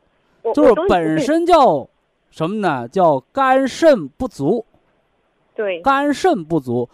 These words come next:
Speaker 2: 但是肝肾什么不足？气血不足。
Speaker 1: 嗯。
Speaker 2: 气血从哪儿来？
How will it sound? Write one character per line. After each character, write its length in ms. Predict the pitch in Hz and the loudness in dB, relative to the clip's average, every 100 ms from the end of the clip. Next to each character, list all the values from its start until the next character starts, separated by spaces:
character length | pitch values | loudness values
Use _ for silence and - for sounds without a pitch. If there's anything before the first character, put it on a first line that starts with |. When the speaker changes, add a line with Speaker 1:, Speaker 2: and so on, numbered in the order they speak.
| _ _ - | _ _ -4
Speaker 2:
但 180 | 359 320 | 0 2
是 80 | |
肝 340 | 262 330 330 349 | 0 0 4 4
肾 220 | 370 339 | 4 2
什 180 | - 226 | 0 -4
么 80 | 403 | 2
不 140 | 381 | 2
足？ 260 | 170 165 - _ _ _ _ _ _ _ _ _ _ _ | 4 2 2 _ _ _ _ _ _ _ _ _ _ _
气 500 | - - 294 294 294 | -20 -4 0 2 2
血 260 | 262 147 117 | 2 -2 -2
不 160 | 120 117 | -6 -10
足。 180 | 104 - _ _ _ _ _ _ _ _ _ _ - | -12 -20 _ _ _ _ _ _ _ _ _ _ -6
Speaker 1:
嗯。 280 | 226 165 - | -6 -8 -16
Speaker 2:
气 220 | - 359 | 0 4
血 100 | 320 | 6
从 140 | 254 302 | 6 6
哪 80 | |
儿 100 | 220 | 4
来？ 320 | 165 185 247 | 2 0 -2